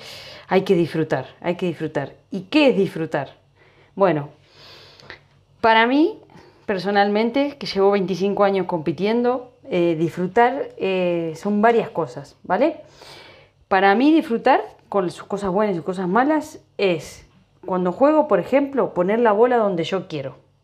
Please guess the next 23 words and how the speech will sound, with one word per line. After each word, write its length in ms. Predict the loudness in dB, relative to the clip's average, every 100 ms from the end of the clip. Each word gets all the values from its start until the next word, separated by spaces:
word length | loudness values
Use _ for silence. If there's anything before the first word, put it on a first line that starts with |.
| _ -6
Yo 140 | -4
disfruto 500 | -2 0 -2 0 -2
cuando 340 | 0 0 -2
tiro 200 | -2 -2
una 200 | 0 0
derecha 440 | 0 0 0 0 -2
y 80 | 0
sé 240 | -2 -2
que 140 | -4
se 100 | -4
la 140 | -4 -2
quiero 180 | -2 -2
jugar 320 | 2 2 2
a 60 |
los 140 | 0 0
pies 180 | 0 2
del 120 | 0
otro 220 | -2 -4
jugador 500 | -4 -2 2 4 2
después 280 | 0 -4 -4
de 80 | -2
una 100 | -2
bandeja. 580 | -4 -2 -2 -2 -4